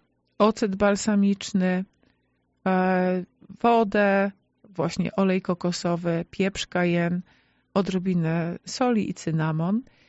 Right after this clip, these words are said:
Przykrywamy ga-, garnek i około dwadzieścia trzydzieści minut, e, smaży się pod przykryciem. Kiedy styw-, e, śliwki stają się miękkie, e, i puszczają sok,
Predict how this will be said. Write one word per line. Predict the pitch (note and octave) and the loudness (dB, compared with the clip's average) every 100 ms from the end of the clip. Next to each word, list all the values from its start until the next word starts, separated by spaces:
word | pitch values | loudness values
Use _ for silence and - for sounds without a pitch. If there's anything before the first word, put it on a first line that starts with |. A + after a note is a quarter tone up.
| _ _ | _ _
Przykrywamy | - G#3 G3+ G3 A#3 A3+ | -4 -2 -2 0 2 2
ga-, | G3 G3 F#3+ - | 2 2 2 0
garnek | G3+ G#3 F#3+ F#3+ - - | 0 2 0 -2 -6 -2
i | G3 | -2
około | G3 G#3+ F#3 | 0 -2 -2
dwadzieścia | F3 F#3 G#3+ - G3 | -2 -2 -2 -4 -6
trzydzieści | - - F3+ A3 - G#3 | -6 -8 -4 -4 -2 2
minut, | F#3+ F3+ F3+ F#3 - _ _ _ _ - | 2 4 0 -2 -12 _ _ _ _ 0
e, | F#3 F#3 | 2 2
smaży | - G3 F#3+ F#3 F#3 | 0 0 2 0 -2
się | - F#3 F3 | -2 -2 0
pod | F3 - | -2 -6
przykryciem. | - - - E3 E3 - F#3+ A3+ C4 _ _ _ _ | -12 -14 -6 -4 -4 0 0 0 -4 _ _ _ _
Kiedy | - G3 | -4 0
styw-, | G3+ - G#3 - | -2 -2 -8 -2
e, | G#3 | -2
śliwki | G3 A3 A3 - G#3 G3 G3 F#3+ _ F#3+ | -2 -6 -8 -4 0 2 0 -6 _ -8
stają | - G#3+ A3 | 0 2 4
się | A3 G#3 | 2 2
miękkie, | F#3+ F#3+ F3 F3 _ - F3 G3 A3+ - _ _ _ _ - | 4 4 2 0 _ -2 0 0 -2 -14 _ _ _ _ 0
e, | F#3+ F#3 F#3 | 2 2 0
i | - G3+ | -2 -4
puszczają | G3+ - A#3+ A#3 | -4 0 2 4
sok, | A3 F3+ E3+ | 2 0 -4